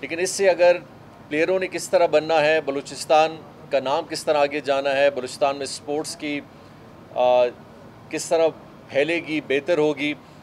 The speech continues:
ये सारी चीज़ें वो हैं जिस पे बहुत कम काम हुआ।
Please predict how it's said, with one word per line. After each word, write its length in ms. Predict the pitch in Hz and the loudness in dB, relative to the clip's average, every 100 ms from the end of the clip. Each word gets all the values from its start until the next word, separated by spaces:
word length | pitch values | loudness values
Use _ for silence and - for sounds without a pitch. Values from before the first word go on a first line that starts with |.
| - - - | -20 -20 -6
ये 120 | 143 202 | -4 0
सारी 280 | 185 185 196 | 4 2 2
चीज़ें 280 | 185 180 190 | -6 -2 0
वो 160 | 180 | 2
हैं 80 | 190 | 0
जिस 160 | 165 160 | -2 -4
पे 140 | 185 | -2
बहुत 320 | 151 156 - - | 4 4 2 2
कम 180 | 156 156 | 2 2
काम 240 | 143 120 113 | 0 0 -2
हुआ। 240 | 104 92 | -8 -10